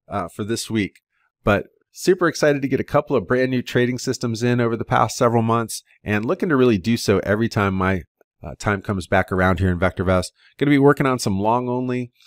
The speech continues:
also, uh, really dig into some, uh, E-, you know, probably contra and E T F type systems here over the next several months as well and see if we can't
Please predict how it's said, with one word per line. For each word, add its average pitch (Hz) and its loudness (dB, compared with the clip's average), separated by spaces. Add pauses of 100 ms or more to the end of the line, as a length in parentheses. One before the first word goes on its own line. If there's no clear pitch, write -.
(140)
also, 110 -2
uh, 90 0
really 104 -2
dig 101 -4
into 98 -2
some, 87 -6
uh, 78 -6 (280)
E-, 117 -4 (120)
you 101 -4
know, 82 -4
probably 98 -2
contra 104 -2
and 85 -4
E 98 -4
T 95 -4
F 95 -2
type 95 0 (540)
systems - -4
here 92 2 (420)
over 95 -8
the 95 -2
next 92 -6
several 90 -4
months 87 -8
as 82 -12
well 90 0
and 80 -6
see - -8
if 82 -8
we 87 -10
can't 92 -8